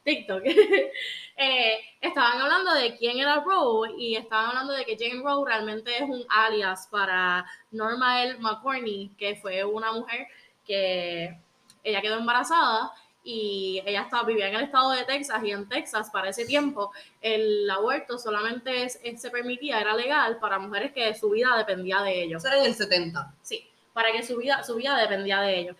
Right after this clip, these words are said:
Speaker 1: Y ella, pues, alegó que, que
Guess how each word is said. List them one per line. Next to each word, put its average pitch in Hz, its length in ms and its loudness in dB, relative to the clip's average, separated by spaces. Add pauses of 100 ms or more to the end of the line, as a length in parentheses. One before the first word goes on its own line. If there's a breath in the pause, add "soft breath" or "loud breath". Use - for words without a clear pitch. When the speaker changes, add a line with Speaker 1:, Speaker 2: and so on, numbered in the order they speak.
(360 loud breath)
Speaker 1:
Y 254 180 2
ella, 311 340 4
pues, 220 460 2
alegó 233 680 2
que, 190 560 -2 (240)
que 175 520 -4